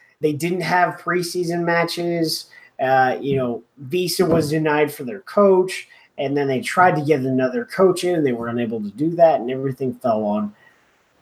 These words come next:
you know, Phil and then some of the other older guys.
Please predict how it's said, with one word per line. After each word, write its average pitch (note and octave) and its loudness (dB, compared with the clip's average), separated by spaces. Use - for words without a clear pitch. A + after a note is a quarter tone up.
you B2 2
know, A2 2
Phil B2 2
and B2+ -2
then B2 0
some B2 -4
of A#2 -2
the A#2 0
other C3+ 2
older F3 4
guys. F2+ -8